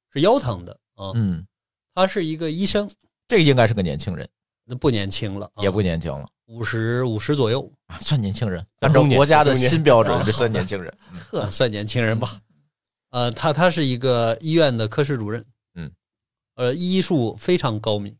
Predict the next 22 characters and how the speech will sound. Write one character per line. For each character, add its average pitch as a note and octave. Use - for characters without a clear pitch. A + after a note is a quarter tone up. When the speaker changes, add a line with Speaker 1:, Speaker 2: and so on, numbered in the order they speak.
Speaker 1:
呃， G#2
就 A2
是 A2
常 A#2+
年 B2+
的 B2+
给 G#2+
人 G2+
做 G#2+
手 G2+
术。 A2
Speaker 2:
啊， D#2+
还 D#2+
是 G2+
外 G#2
科 E2+
的。 E2
Speaker 1:
呃， A#2+
做 D3
手 C#3
术 D3+
呢， B2+